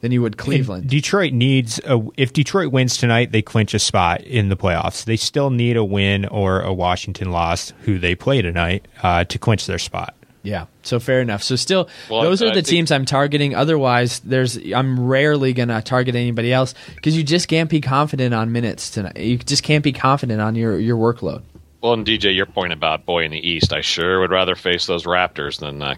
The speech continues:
Speaker 3: the Cavs.
Speaker 1: Oh, yeah. So I think Indiana and Detroit should be playing as hard as they can because I think either of those teams could beat the Raptors in a seven-game series.
Speaker 3: Yeah.
Speaker 1: So
Speaker 2: Oh, the
Speaker 3: Raptors have
Speaker 2: Pistons
Speaker 3: choked
Speaker 2: will.
Speaker 3: before.
Speaker 2: <laughs>
Speaker 3: Oh!
Speaker 2: The Pistons will. I'm
Speaker 3: Will
Speaker 2: a fool.
Speaker 3: Beer, give us your D F S slate for tonight.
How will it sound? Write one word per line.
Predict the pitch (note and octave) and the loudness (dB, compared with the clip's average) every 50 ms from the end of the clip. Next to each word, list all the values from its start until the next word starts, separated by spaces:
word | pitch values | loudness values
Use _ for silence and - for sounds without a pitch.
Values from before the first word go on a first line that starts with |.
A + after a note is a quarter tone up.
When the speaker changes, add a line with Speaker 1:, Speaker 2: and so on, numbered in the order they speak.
| - - | -10 -10
Speaker 3:
the | - - | -12 -8
Cavs. | - B1 A1+ G#1+ - - - - - - - - - - - | -6 -4 -4 -4 -6 -8 -10 -12 -14 -20 -20 -20 -14 -6 -2
Speaker 1:
Oh, | F#2 G2 F#2+ | 2 2 4
yeah. | F#2 E2+ C#2 - - - | 4 2 0 -2 -6 -6
So | - - C3 | -2 0 0
I | C3 C3+ | 2 2
think | E3 E3 D3 | 2 0 0
Indiana | B2+ C3+ D3+ D3+ C#3 C3 B2+ C3 C3+ | 0 0 2 2 2 2 2 2 2
and | B2+ A#2 | 0 0
Detroit | A2 G2+ - - A#2+ A#2+ G#2+ - | -2 -2 -2 0 0 0 0 0
should | - - D3+ C#3 | 0 0 0 2
be | C3+ B2 | 2 0
playing | B2 - B2 A2+ A2+ A2 G#2 | -2 -2 -2 -2 -2 -2 -2
as | G2 - | -2 -2
hard | - A#2 A#2 | 0 0 0
as | A2 G2 | 0 0
they | A2 G#2 | -2 -2
can | G2+ - C3+ B2 | -2 -2 -2 -2
because | A#2 B2 A#2+ D3 C#3+ | 0 0 0 2 2
I | D#3 | 2
think | F3 - B3+ G3+ - | 2 0 0 0 0
either | A3 C4+ C#4+ C#4+ | 2 2 2 2
of | A#3+ | 2
those | F#3 D#3+ D#3 - | 2 2 0 0
teams | - E3 D#3+ D3+ | 0 -2 -2 -2
could | - - - G#3+ A3 | -2 0 0 0 0
beat | B3+ B3 G#3+ - | 0 -2 -2 -2
the | A#2 | 0
Raptors | A#2 G#2+ G2 F#2+ - - - - - | 0 0 -2 -2 -6 -10 -12 -8 -6
in | A2 A2+ | -4 -4
a | A2 | -2
seven-game | - A#2+ A#2+ A#2+ A2+ G#2 G2+ F#2+ | 0 0 0 0 0 -2 -4 -4
series. | F2+ - A2 A2 A2+ - | -4 -2 0 0 0 0
Speaker 3:
Yeah. | - | -2
Speaker 1:
So | - - - G#2+ F#2+ F#2 - - - - - - _ _ - | -4 -2 -2 0 0 -2 -4 -8 -16 -20 -20 -20 _ _ -2
Speaker 2:
Oh, | E3 A#2+ F#2+ - _ _ _ _ - _ _ - - _ _ _ _ - | -2 -2 -2 -6 _ _ _ _ -20 _ _ -20 -20 _ _ _ _ -6
the | - F2 | -4 0
Speaker 3:
Raptors | F2+ | 0
have | G#2+ C#3 | 0 0
Speaker 2:
Pistons | C#3 B2+ B2+ A2+ G#2+ | 2 2 2 0 0
Speaker 3:
choked | - C#3+ D3 | 2 2 2
Speaker 2:
will. | E3+ G3+ - | 2 2 0
Speaker 3:
before. | - - - E3 E3 D3 C3 A#2+ - | 0 -2 -4 -2 -2 -2 -2 -2 -4
Speaker 2:
<laughs> | A2 G2+ - - A#3 - - - - - - - | -6 -4 0 -2 -2 -2 -2 -4 -6 -6 -6 -4
Speaker 3:
Oh! | - C#4+ E4 F4 F4 F4 F4 E4+ E4+ D#4+ D#4 D4 C#4 C4+ B3+ A#3+ A3+ G#3+ F#3+ F#3 - - _ _ _ _ - | -2 0 2 2 2 2 2 2 2 2 2 2 0 -2 -4 -6 -6 -10 -12 -18 -20 -20 _ _ _ _ -6
Speaker 2:
The | B2+ A2+ | -6 -4
Pistons | - - F3+ F3+ - - F#2 F2 - | -2 -2 -4 -4 -2 -2 -4 -4 -2
will. | G2 A2 G#2 E2+ F2 C#3+ - - - - - - - | 0 0 0 0 -2 -4 -10 -14 -18 -20 -12 -2 2
I'm | C3+ G#3 A#3 | 4 4 4
Speaker 3:
Will | - - | 4 2
Speaker 2:
a | - | 2
fool. | D3+ F#3+ G#3 - | 4 4 4 4
Speaker 3:
Beer, | - F#3 F3+ E3+ | 2 0 -2 -2
give | - - - F3+ F#3+ | -2 -4 -6 -4 -4
us | F#3+ E3+ - | -4 -4 -6
your | E3+ D#3+ | -10 -12
D | C#3 D3 D#3 E3 D#3+ | -10 -6 -4 -2 -2
F | D3 - D#3+ | -2 -2 -2
S | D#3 D3 - | -4 -4 -4
slate | - C3 C3+ C#3+ D3+ | -6 -6 -6 -6 -6
for | - - G2+ | -6 -10 -14
tonight. | - F#2 F2 D2+ C#2 C2 | -14 -12 -12 -12 -12 -14